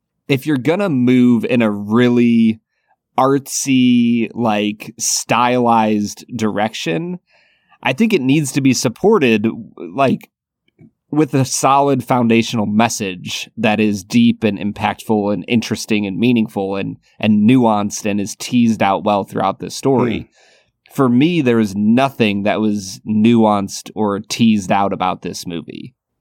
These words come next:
Speaker 2: All right. Well, w-, we will let that point stand for the time being before we come back from break and I just annihilate you. But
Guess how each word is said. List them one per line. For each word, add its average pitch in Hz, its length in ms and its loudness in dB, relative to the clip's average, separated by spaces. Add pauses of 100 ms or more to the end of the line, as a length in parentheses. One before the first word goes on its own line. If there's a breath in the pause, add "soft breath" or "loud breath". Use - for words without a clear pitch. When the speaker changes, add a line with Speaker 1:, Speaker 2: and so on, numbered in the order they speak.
(400)
Speaker 2:
All 98 80 0
right. 208 220 2
Well, 131 220 4
w-, 175 160 4
we 165 120 2
will 311 140 0
let 233 160 2
that 143 200 0
point 165 280 0
stand 135 360 0
for 117 100 -6
the 107 60 -6
time 113 280 0
being 98 280 0
before 92 300 -6
we 90 100 -6
come 104 180 -2
back 104 200 -2
from 101 160 -8
break 98 260 -2
and 87 140 -4
I 87 120 -6
just 85 260 -12
annihilate 90 520 -4
you. 78 360 -10
But 143 280 2